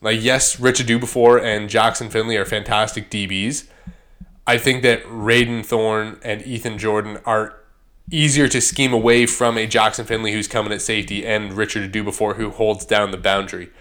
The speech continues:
Uh, on the other side, Hastings has been really solid for Laurier, but do these Laurier D Bs have the speed to run with Mo Jamal and Savon Magne-Jones?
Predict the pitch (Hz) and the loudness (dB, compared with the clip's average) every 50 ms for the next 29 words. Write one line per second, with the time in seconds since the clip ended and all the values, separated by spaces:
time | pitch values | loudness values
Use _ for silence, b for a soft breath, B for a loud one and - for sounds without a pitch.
0 | b b b b b b b - 95 95 92 90 87 90 87 85 - - 117 110 | b b b b b b b 4 6 6 8 6 6 4 2 -2 -4 -2 -2 -2
1 | 107 110 - 110 110 113 113 - - 117 110 107 107 104 104 - - - _ - | 0 -2 -4 -2 -2 0 0 2 2 4 4 4 4 0 -4 -10 -18 -20 _ -20
2 | - - _ - 117 120 123 117 - - 127 120 120 117 110 - - - - - | -20 -20 _ 2 4 4 4 2 2 0 0 0 0 -2 -6 -8 -10 -12 -14 -2
3 | - 117 110 104 107 107 98 98 92 98 104 110 113 113 104 - - - 113 101 | 0 0 0 0 -2 -4 -6 -6 -4 -2 0 0 2 0 0 0 0 2 4 4
4 | 104 107 113 110 107 - - 101 107 107 104 98 98 101 107 113 113 117 135 165 | 4 4 4 2 0 -4 -4 -2 0 0 0 0 -2 -2 0 2 4 4 4 2
5 | 170 b b b b b b b b _ - - 113 107 - - - - - _ | -2 b b b b b b b b _ 2 6 6 6 4 2 -6 -16 -20 _
6 | - - - 139 143 143 147 151 139 123 139 135 127 117 127 127 127 127 131 131 | -20 -6 -2 0 2 2 2 0 -2 -2 -2 -2 -2 2 4 6 6 6 6 6
7 | 123 120 113 104 117 117 113 110 113 113 123 123 - - - - - 120 117 113 | 4 4 2 0 -2 -2 -2 0 0 0 0 -2 -4 -8 -10 -4 0 4 4 6
8 | 117 120 123 120 117 117 120 120 113 113 110 - - - - - 120 120 117 113 | 6 6 4 2 -2 -8 -8 -4 -2 0 0 0 -2 -2 -4 -4 -2 0 0 2
9 | 113 117 117 110 - - 123 113 110 107 104 98 104 104 104 110 113 107 101 107 | 0 0 -2 -4 -6 -2 -2 -2 -2 -2 -4 0 2 2 2 2 0 0 0 0
10 | 107 101 - - - - - _ _ _ _ _ _ _ _ 135 113 101 101 110 | 0 0 -2 -8 -16 -20 -20 _ _ _ _ _ _ _ _ -14 -4 0 2 2
11 | 113 110 - 104 98 95 104 110 117 113 107 - - 95 92 98 98 107 117 117 | 2 2 0 0 2 2 4 4 4 2 0 -2 -6 -4 -2 0 2 2 2 2
12 | 113 107 107 104 110 104 101 - 104 104 120 165 185 - | 2 2 2 2 -2 -4 -2 -2 0 0 0 0 -2 -6